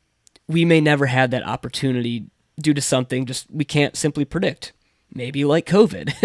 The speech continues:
<laughs> or, you know, some other random health illness that comes up or something else in life where you just don't have the time or the resources. So, um, this kinda thought has really culminated in the last few years in my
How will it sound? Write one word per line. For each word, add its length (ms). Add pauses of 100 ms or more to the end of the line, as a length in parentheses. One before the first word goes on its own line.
(340)
<laughs> 200
or, 260
you 200
know, 160
some 260
other 260
random 400
health 280
illness 320
that 140
comes 260
up 240
or 80
something 320
else 200
in 120
life 360
where 200
you 200
just 220
don't 240
have 460
the 80
time 440
or 80
the 140
resources. 680
So, 360 (600)
um, 580 (180)
this 320
kinda 540 (480)
thought 440
has 240
really 340
culminated 680
in 80
the 100
last 280
few 160
years 500
in 140
my 340